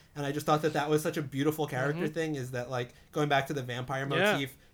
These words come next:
Speaker 2: just establishing that so early on that it's the middle of the day in Los Angeles, which, you know, for anyone who hasn't been there, has, like, the most beautiful
Speaker 1: Yeah.
Speaker 2: sunlight on the planet,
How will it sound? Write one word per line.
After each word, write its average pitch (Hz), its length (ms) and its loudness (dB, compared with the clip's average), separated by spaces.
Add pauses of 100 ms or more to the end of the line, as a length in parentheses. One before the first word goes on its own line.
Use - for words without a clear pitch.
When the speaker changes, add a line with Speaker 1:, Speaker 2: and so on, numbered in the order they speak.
Speaker 2:
just 151 200 -4
establishing 160 540 4
that 151 140 0
so 151 140 4
early 147 220 4
on 143 180 2
that 143 120 -4
it's 151 140 -6
the 156 100 -4
middle 175 320 2
of 151 120 0
the 151 80 2
day 147 320 4
in 160 320 0
Los 196 260 2
Angeles, 151 600 -2 (240)
which, 147 380 0 (220)
you 151 160 2
know, 143 180 2
for 147 160 0
anyone 165 320 2
who 151 100 4
hasn't 139 340 0
been 139 180 0
there, 127 160 0
has, 127 300 0
like, 131 260 -2
the 151 60 2
most 151 240 4
beautiful 175 340 2
Speaker 1:
Yeah. 151 60 4
Speaker 2:
sunlight 139 480 0
on 131 160 -4
the 123 80 -4
planet, 135 480 -4